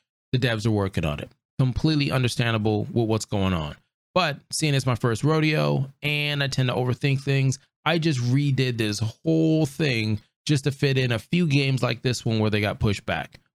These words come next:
But we're here talking about games, so let's flap our wings and continue. Now, this is from the team Glass Bottom Games, and bird is the word.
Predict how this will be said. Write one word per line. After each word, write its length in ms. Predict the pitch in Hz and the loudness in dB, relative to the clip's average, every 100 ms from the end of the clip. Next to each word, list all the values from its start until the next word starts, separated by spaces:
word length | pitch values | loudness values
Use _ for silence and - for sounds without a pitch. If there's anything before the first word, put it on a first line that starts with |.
| _ | _
But 360 | 120 180 147 - _ _ _ - | 0 2 2 -2 _ _ _ 0
we're 280 | 131 123 | 2 2
here 680 | 117 - - 196 120 110 113 - _ - | 0 -2 0 2 2 0 -2 -8 _ -4
talking 320 | 139 131 127 | 0 0 0
about 360 | 117 120 117 - - | 0 0 -2 -6 -2
games, 680 | 202 208 160 156 160 147 - _ _ _ | 0 2 2 2 2 0 -6 _ _ _
so 760 | - - - 143 131 127 131 131 | -10 -6 -4 0 0 0 2 2
let's 180 | 135 131 | 0 0
flap 260 | 143 131 | -2 0
our 80 | 131 | 0
wings 260 | 127 123 110 | 2 0 0
and 100 | 107 | -2
continue. 460 | 101 110 95 82 - _ _ | 0 0 -2 -4 -8 _ _
Now, 260 | - 139 135 | 0 2 2
this 180 | 139 143 | 2 2
is 80 | 160 | 0
from 120 | 143 | 0
the 80 | 135 | 0
team 480 | 135 127 127 120 - _ _ 110 | 0 0 0 0 -2 _ _ -2
Glass 380 | 120 123 139 - | 0 2 0 0
Bottom 520 | 113 117 113 120 113 | 2 2 2 0 0
Games, 540 | 107 95 90 90 - - _ | 0 0 0 -2 -2 -12 _
and 200 | 117 107 | -2 2
bird 220 | 104 120 123 | 2 2 2
is 120 | 113 | 0
the 100 | 117 | 0
word. 420 | 104 87 78 | 0 0 -2